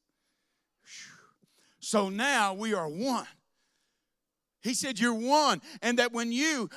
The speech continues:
and you and the Father are one, that's a covenant kind of God. With this, the very down payment of that is the Holy Ghost of God. The Holy, the Holy Spirit is the witness of the Father.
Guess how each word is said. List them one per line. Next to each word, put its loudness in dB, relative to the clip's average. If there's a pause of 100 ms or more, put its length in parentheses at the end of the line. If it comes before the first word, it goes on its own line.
(100)
and 0
you 2
and 0
the -2
Father 4
are 4
one, 2
that's -2
a -4
covenant 2
kind -4
of -8
God. 6 (240)
With 0
this, 0
the -6
very 6
down 2
payment -8
of 4
that 4
is -10
the -6
Holy 2
Ghost -4
of -12
God. 2 (240)
The 4
Holy, 0 (360)
the 4
Holy 4
Spirit -6
is -2
the -6
witness -4
of -4
the 2
Father. -4